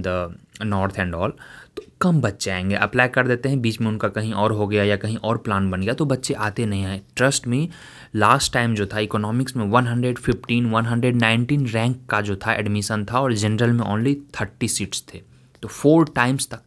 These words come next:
गया है। So try to understand। So you must apply for एचसीयू। अगर आप अप्लाई ही नहीं करोगे, just think of, अगर आप अप्लाई ही नहीं करोगे, तो आपका तो ज़ीरो चांस है, राइट? तो अगर आप अप्लाई करते हो, आपका कुछ तो चांस है। ठीक है यार, कुछ तो खर्चे होंगे, चलो, हज़ार दो हज़ार रुपये आने जाने का लग रहा है,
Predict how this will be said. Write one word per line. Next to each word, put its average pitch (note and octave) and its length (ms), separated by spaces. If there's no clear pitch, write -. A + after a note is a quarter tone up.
गया F2 180
है। - 260
So C#3 100
try A2+ 260
to G#2+ 140
understand। F#2 460
So A2+ 140
you G#2+ 180
must C3+ 200
apply A2 280
for A2+ 180
एचसीयू। F#2+ 320
अगर D#3+ 140
आप E3+ 220
अप्लाई D3 320
ही F3 100
नहीं C#3 180
करोगे, G2 280
just B2+ 220
think C#3 260
of, G2 180
अगर B2 140
आप B2+ 120
अप्लाई B2+ 300
ही C#3+ 60
नहीं A#2 140
करोगे, B2+ 240
तो C#3 100
आपका D3+ 180
तो D3+ 100
ज़ीरो D#3 240
चांस D3 360
है, C#3+ 60
राइट? D3+ 240
तो D#3 60
अगर E3+ 120
आप F3+ 200
अप्लाई F#3 300
करते D#3+ 260
हो, C#3 60
आपका E3+ 140
कुछ G3 280
तो G#3+ 80
चांस B2+ 340
है। E3 140
ठीक G3+ 220
है A#2+ 60
यार, B2 220
कुछ D3+ 220
तो F3 60
खर्चे C#3+ 320
होंगे, C3+ 280
चलो, A#2 220
हज़ार A2+ 240
दो A2+ 140
हज़ार A2+ 160
रुपये G#2+ 220
आने G#2+ 220
जाने G2 240
का F#2+ 100
लग F#2 140
रहा F#2 360
है, F#2 80